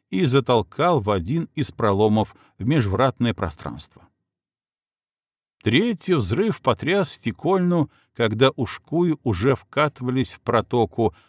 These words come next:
один за другим растворяясь в дыму. Егор, отдыхая, прислушался. Если ворота выбиты, в городе должен возникнуть шум. Увы, оглушенный тремя близкими взрывами подряд,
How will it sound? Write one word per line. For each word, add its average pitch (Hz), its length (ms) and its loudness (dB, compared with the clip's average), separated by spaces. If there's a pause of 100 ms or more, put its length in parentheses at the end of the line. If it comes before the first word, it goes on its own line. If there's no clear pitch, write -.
(120)
один 107 440 0
за 110 140 0
другим 101 540 -2 (220)
растворяясь 104 680 2
в 82 60 -8
дыму. 71 340 -4 (720)
Егор, 107 720 2
отдыхая, 131 800 -2
прислушался. - 880 -8 (840)
Если 131 580 2
ворота 135 460 2
выбиты, 110 580 -2
в 92 140 -4
городе 160 480 2
должен 156 500 2
возникнуть 117 640 2
шум. - 400 -10 (680)
Увы, 131 560 2
оглушенный 123 800 0
тремя 107 580 0
близкими 113 680 -2
взрывами 131 520 0
подряд, 110 500 -2